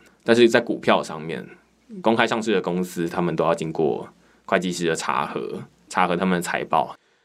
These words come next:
现在等于就是说要把这个同样的查核机制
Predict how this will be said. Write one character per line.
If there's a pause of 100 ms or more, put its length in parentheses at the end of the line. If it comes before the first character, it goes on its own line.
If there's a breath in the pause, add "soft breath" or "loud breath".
(220)
现
在
等
于
就
是
说
要
把
这
个 (160)
同
样
的
查
核
机
制